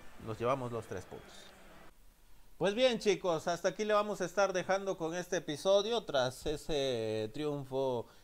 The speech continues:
y derrota que hemos tenido. Bueno, empate, ¿no?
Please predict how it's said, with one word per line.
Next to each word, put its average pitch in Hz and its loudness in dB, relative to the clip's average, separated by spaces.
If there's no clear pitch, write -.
y 123 -4
derrota 143 2
que 143 0
hemos 143 -4
tenido. 147 -2
Bueno, 147 -4
empate, 117 -4
¿no? 190 -12